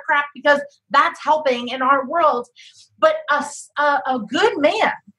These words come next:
would never insult the woman he loves and respects by offering help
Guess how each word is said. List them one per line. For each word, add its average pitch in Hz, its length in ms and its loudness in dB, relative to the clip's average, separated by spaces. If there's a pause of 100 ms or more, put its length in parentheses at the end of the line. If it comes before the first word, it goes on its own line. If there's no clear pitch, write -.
(320)
would 294 200 -2
never 311 380 0
insult 294 760 -2 (200)
the 247 120 -4
woman 294 280 0
he 277 160 -4
loves 285 260 0
and 254 100 -4
respects 320 640 -2
by 262 240 -2 (120)
offering 269 380 -2
help 247 360 0